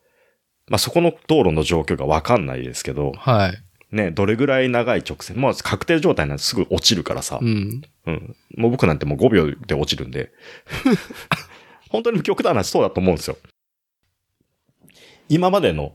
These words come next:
Speaker 1: 何もなかった、今までそこにね、誰かがいたっていうのがない、ここ何キロで走っても大丈夫っていうその成功体験がどんどん
Speaker 2: はい。はい。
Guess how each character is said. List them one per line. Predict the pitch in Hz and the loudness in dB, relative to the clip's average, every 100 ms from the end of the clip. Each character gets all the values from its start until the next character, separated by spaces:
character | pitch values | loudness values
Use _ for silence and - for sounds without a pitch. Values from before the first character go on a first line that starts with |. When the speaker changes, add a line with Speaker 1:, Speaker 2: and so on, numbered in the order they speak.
| - | -2
Speaker 1:
何 | 107 143 | 2 4
も | 165 | 4
な | 170 | 2
か | 175 87 | 2 0
っ | - | -2
た、 | 71 69 - - - | -4 -4 -10 -16 -4
今 | 120 147 | 0 4
ま | 165 | 4
で | 160 | 4
そ | 156 160 | 2 2
こ | 156 | 2
に | 151 107 76 131 _ | 2 0 -2 -10 _
ね、 | - 147 180 - | -2 -2 -2 -2
誰 | 120 131 | 2 2
か | 90 | 2
が | 80 | 0
い | 82 | 0
た | - | 0
っ | 73 - | -2 -2
て | |
い | 80 | -2
う | |
の | 73 | -2
が | 67 | -4
な | 69 82 | -2 -2
い、 | 71 104 _ - | -2 -8 _ -2
こ | 120 | 0
こ | 143 | 2
何 | 131 123 120 | 2 2 2
キ | 127 | 2
ロ | |
で | 120 | 2
走 | 107 131 | 0 -2
っ | |
て | - | -2
も | 73 | -2
大 | 73 76 | 0 -2
丈 | 71 85 | 0 -2
夫 | 67 - | -4 -8
っ | |
て | _ 101 | _ -4
い | |
う | 82 | 0
そ | 117 | 0
の | 110 | 0
成 | - 151 139 | 0 0 0
功 | 101 139 | 0 -2
体 | 135 95 | 0 -2
験 | 73 73 69 | -2 -8 -6
が | 76 69 - _ _ _ _ | -4 -4 -8 _ _ _ _
ど | 123 104 | 2 2
ん | 71 | 0
ど | 85 | 0
ん | 87 135 76 - _ _ _ - | 2 0 -2 -10 _ _ _ -8
Speaker 2:
は | 107 98 - _ _ _ | -6 -6 -10 _ _ _
い。 | 101 | -6
は | |
い。 | 101 | -6